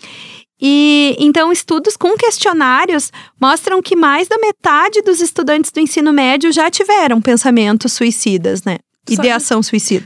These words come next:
Speaker 2: Sabe que eu tinha uma curiosidade a respeito disso, porque me parece uma coisa muito pontual, assim, só como se só algumas pessoas, mas se isso faz parte da, da, da constituição da gente, seria mais um motivo a gente tá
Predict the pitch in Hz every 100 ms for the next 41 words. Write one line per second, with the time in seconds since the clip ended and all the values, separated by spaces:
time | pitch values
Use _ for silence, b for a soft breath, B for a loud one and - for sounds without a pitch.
0 | - - 247 285 311 320 285 277 240 208
1 | 190 202 226 208 - 196 208 185 180 202
2 | - 247 220 - - 214 202 196 196 b
3 | b b - 202 - 214 190 208 233 247
4 | 233 214 240 - 254 226 247 214 220 233
5 | 190 208 220 196 247 226 - - - 208
6 | 233 247 240 277 - 254 - 247 233 226
7 | 220 233 - - 349 - 277 240 226 240
8 | 202 - B B B B - 180 196 196
9 | - 180 175 196 214 208 - 220 240 226
10 | - 190 208 254 226 214 226 - 233 226
11 | 202 190 269 302 285 247 254 311 294 -
12 | - 311 330